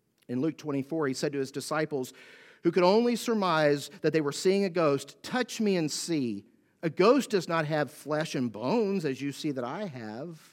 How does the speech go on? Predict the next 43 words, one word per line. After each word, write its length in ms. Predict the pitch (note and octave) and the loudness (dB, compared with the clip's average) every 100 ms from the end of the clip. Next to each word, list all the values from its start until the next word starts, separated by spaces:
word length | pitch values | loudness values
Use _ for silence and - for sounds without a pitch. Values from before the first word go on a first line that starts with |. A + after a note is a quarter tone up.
| _ _ _ _ _ _ _ _ | _ _ _ _ _ _ _ _
And 80 | D#3 | -6
then 60 | |
it 80 | A#3+ | -4
says 180 | - G3 | -2 -4
he 120 | F3+ | -4
breathed 720 | B2 C3+ C#3+ D3 C#3 B2 - - - _ _ _ _ | -6 -6 -2 -2 -2 -6 -18 -20 -20 _ _ _ _
on 240 | C#3 C3 | -4 -4
them 240 | A#2+ C3+ B2+ | -2 -2 -2
and 80 | |
said, 200 | B2 C#3+ | -4 -6
"Receive 400 | A#2+ A#2+ - E3 | -8 -8 -6 -6
the 80 | C#3+ | -6
Holy 300 | B2+ - C3 | -10 -8 -8
Spirit." 600 | B2 - - C#3 A#2+ A2 | -8 -10 -6 -4 -2 -4
The 80 | - | -6
word 240 | C3+ D#3+ C#3+ | -2 -2 0
pneuma 460 | C#3+ D#3+ D3 B2 - | 0 2 2 0 -4
means 460 | - C3+ B2+ B2 - | -8 -4 -2 -4 -8
breath, 560 | A#2+ C3+ C#3 B2+ B2 | -8 -2 0 -2 -4
the, 260 | C3 B2 B2 D3 | -6 -6 -6 -8
the 200 | B2+ B2 | -8 -4
name 440 | B2 B2+ B2+ B2+ | -4 -2 -2 -2
there 180 | B2 B2 | -4 -6
for 300 | - A#2+ A2+ _ _ _ - | -6 -10 -10 _ _ _ -18
Spirit, 540 | - - D3 B2 - | -16 -6 -4 -4 -6
for 120 | B2 | -12
Holy 280 | A2+ C#3 A#2+ | -12 -8 -8
Spirit. 580 | - - - D3+ C3 - - - - - - | -10 -16 -10 -4 -4 -6 -12 -20 -20 -20 -8
And 160 | D#3 D#3 | -6 -2
throughout 460 | D#3+ D#3 F#3+ A3 | 2 4 4 2
the 100 | F#3 | 2
Old 220 | F3 G3+ | 4 4
and 100 | G#3 | 4
the 60 | G#3+ | 2
New 120 | G#3+ | 0
Testament, 500 | G#3+ F#3+ D3+ A#2+ B2 | -2 -4 -6 -8 -6
we 100 | C#3+ | -6
see 240 | D3+ E3+ D#3+ - | -2 0 0 -4
the 80 | D#3+ | -6
Holy 220 | C#3 F#3+ | -2 -2
Spirit 360 | F#3 - F#3+ C3+ | -2 -4 -2 0
represented 520 | D#3 F3 D3 E3 D3 | -2 -4 -4 -4 -2
as, 200 | C3+ B2 | -2 -4